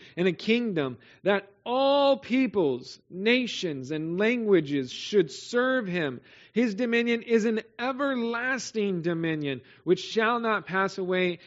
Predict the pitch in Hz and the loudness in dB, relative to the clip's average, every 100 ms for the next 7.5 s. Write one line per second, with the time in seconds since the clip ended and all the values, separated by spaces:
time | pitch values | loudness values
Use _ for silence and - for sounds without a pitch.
0 | - 160 160 175 - - 226 233 185 165 | -6 -4 0 0 0 -4 -4 -2 0 0
1 | 165 156 160 196 208 165 160 - - - | 0 -2 2 2 2 -2 -6 -8 -6 -2
2 | 190 208 208 185 165 175 170 - _ 156 | 0 0 0 -4 -4 -2 -4 -8 _ -2
3 | 170 170 156 - 139 - - 156 160 151 | 0 -2 -4 -8 -10 -10 -8 0 2 2
4 | 131 117 117 _ _ - 143 151 139 139 | 2 -4 -10 _ _ -4 -4 -4 -6 -8
5 | 135 131 - 135 127 127 127 107 143 139 | -10 -10 -8 -8 -8 -12 -14 -12 -12 -12
6 | 135 127 127 131 123 120 - _ _ - | -14 -16 -16 -12 -10 -10 -16 _ _ -8
7 | 143 135 - 120 113 | -4 -4 -4 -14 -18